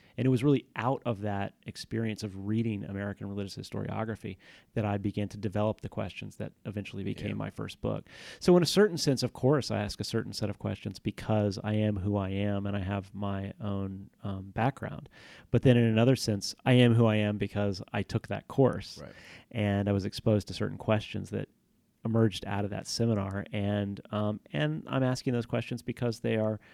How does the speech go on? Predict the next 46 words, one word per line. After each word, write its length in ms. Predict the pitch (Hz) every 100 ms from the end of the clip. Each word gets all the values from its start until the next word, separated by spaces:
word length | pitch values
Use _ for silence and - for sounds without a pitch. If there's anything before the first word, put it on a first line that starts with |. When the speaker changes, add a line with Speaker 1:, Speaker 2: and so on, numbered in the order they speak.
| - - _ _ _ _ _ _ _ _ _ _ _ - 131
Speaker 1:
they 100 | 135
arise 380 | 123 131 131 120
out 180 | 113
of, 140 | 117 107
or 80 | 107
at 80 |
least 260 | 110 101 -
speak 340 | - 120 - -
to, 500 | - 135 104 98 - 101
where 280 | 101 107 98
the 80 |
discipline 400 | 95 98 - -
is 320 | 95 101 95 -
a-, 40 | - 101
at 160 | 104 -
the 80 | 101
moment. 320 | 101 104 -
Although 220 | 120 135
I 80 | 120
don't 180 | 107 -
really, 360 | 107 101 101 - -
you 160 | 107
know, 200 | 95 95 104 _ -
try 160 | 104
to 80 | 95
speak 260 | - 101 -
that 200 | 101 - -
much 300 | 107 104 -
to 80 | 104
the 80 |
discipline, 400 | 104 101 - 104
but 160 | 104 110
in, 140 | - 113
in, 240 | - 107 -
in, 200 | 110 113 - - -
in 60 | 117
the 60 | 127
case 160 | 139
of 60 | 117
my 100 | 113
first 240 | 143 127
book, 180 | 107 98
I, 140 | 101 -
I 100 | 104
was, 420 | 98 95 95 - -
so. 340 | - 95 98